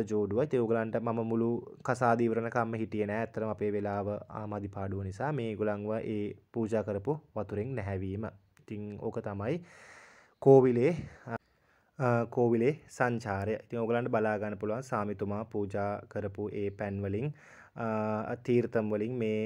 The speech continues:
ජ-, කසාද ජෝඩුවව නැහැවීමත්. ඉතින්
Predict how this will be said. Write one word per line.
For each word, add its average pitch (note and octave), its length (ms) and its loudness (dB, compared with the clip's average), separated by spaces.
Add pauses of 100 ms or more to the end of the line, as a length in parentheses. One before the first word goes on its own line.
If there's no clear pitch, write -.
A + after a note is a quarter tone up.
(200)
ජ-, G#2+ 500 -14
කසාද G#2+ 400 -4
ජෝඩුවව G2 460 -2 (120)
නැහැවීමත්. F#2+ 760 -6 (180)
ඉතින් A#2+ 220 -8